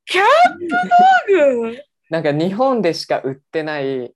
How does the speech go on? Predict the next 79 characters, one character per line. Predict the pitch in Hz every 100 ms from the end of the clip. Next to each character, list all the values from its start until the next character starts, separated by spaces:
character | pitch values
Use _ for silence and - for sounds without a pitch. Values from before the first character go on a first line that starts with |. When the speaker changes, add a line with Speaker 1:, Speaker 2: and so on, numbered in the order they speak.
| _
Speaker 2:
な | 147
ん | 147
か |
す | 131 - 170
ご | 214 226
い | - - -
小 | - 196
さ | 180 165
く | 151 139
折 | 135 135
り | 131
た | 143
た | 143
め | 139 135
る、 | 120 120 113 107 _ _ _ _ _ _ _ _ -
な | 117
ん | 117
か、 | 113 104 - _ _ _ _ _ _ _ _ _ _ _
や | 117 110
つ | - -
と | -
か。 | - - - _ _ _ _ _ _ - - _ _
Speaker 1:
あ、 | 233
ま | 233 226
あ |
そ | 285
う | 349
い |
う |
の | 285
便 | 226 285
利 | 311
な |
も | 226 190
の |
た | 185
く | 202
さ | -
ん | 254
あ |
る | 214
よ | 165
ね。 | 160 156 330 - -
Speaker 2:
で | 156 143
も | 131 127
荷 | 127 151
物 | 175 165 139
に | 127
な | 127
る | 123
か | - 107
な、 | 104 107 _
さ | _ 120
す | 110 117
が | 113
に。 | 107 107 _ _ _
Speaker 1:
あ、 | -
ち | - -
っ |
ち | -
ゃ | 453
い |
も | 311 254
の |
だ | 220
っ | 214
た | -
ら | 196 190
い | 180
い。 | - _ _ _ _ _
Speaker 2:
こ | -
ま | 156
ご | 170 170
ま | 180
系 | 175 156 151
の | 151
な | 143 143
ん |
か、 | - -